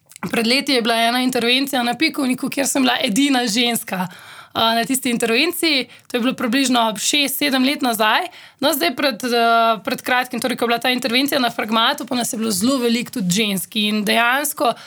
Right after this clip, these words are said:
opažam, da se število žensk zelo povečuje. In se mi zdi, da nekako kar gre celotna ta aktivacija žensk v gasilstvu v pozitivno smer in v dobro smer.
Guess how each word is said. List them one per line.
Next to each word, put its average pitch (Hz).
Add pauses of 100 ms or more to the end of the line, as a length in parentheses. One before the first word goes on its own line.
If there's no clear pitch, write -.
(340)
opažam, 254
da 233
se 226
število 262
žensk 254 (100)
zelo 220
povečuje. 254 (420)
In 233
se 262
mi 262
zdi, 339
da 269
nekako 269
kar 302
gre 285
celotna 233
ta 240
aktivacija 226
žensk 240
v 226
gasilstvu 226
v 202 (180)
pozitivno 254
smer 214
in 202
v 185
dobro 190
smer. 302